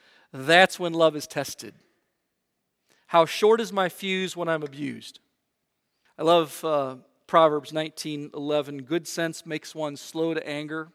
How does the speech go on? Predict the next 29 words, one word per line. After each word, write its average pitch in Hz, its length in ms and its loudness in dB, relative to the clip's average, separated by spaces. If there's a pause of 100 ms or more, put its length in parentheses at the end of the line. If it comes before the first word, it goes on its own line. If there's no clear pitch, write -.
(120)
Just - 180 -20
makes 147 240 -12
sense 156 300 -6
to 156 100 -18
do 151 180 -8
that. 143 260 -2
"And 156 100 -16
it 160 80 -12
is 139 220 -8
his 156 180 -8
glory 143 680 -6 (380)
to - 160 -12
overlook 156 840 -4 (160)
an 131 80 -16
offense." - 920 -18 (1400)
You 170 80 -2
know, 170 60 8
our 160 80 8
flesh, - 640 4
rather 165 300 4
than 156 120 -8
being 151 200 -8
patient, 185 420 0
it 165 40 -10
gets 147 180 -8
frustrated. 131 760 -6 (880)
Rather, 175 720 6
in 160 320 -4
refraining 190 960 0